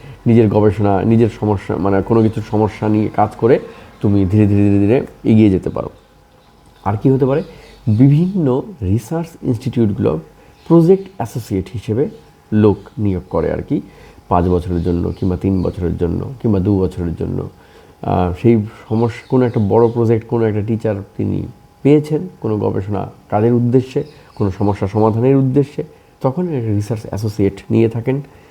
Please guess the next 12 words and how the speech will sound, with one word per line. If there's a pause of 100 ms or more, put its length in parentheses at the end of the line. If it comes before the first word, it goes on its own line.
(120)
সেটা,
আহ, (880)
মানে
বিভিন্ন
ক্যাটাগরি
আছে, (480)
ক্যাটাগরি,
আহ,
রিসার্চ
অ্যাসোসিয়েট
ওয়ান, (140)
টু,